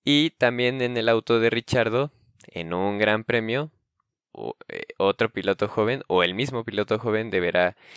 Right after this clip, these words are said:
completar una sesión de práctica uno.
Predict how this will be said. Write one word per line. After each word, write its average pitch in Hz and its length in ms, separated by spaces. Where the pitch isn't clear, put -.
completar 90 480
una 87 220
sesión 82 480
de 78 340
práctica - 500
uno. 50 260